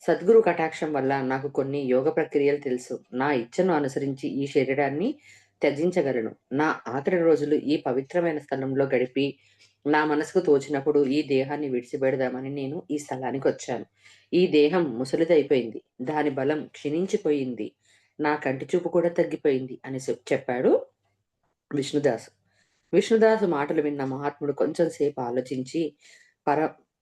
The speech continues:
పరమహంసాజీ, నిజమే, మీ శరీరము శిథిలమైపోయింది. అయితే మీకు నేను సేవ చేస్తాను.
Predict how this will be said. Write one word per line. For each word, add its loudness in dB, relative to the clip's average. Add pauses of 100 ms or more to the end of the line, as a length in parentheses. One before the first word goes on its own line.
పరమహంసాజీ, 2
నిజమే, 0
మీ -2
శరీరము -2
శిథిలమైపోయింది. -4 (480)
అయితే 2
మీకు -2
నేను -4
సేవ 2 (100)
చేస్తాను. -2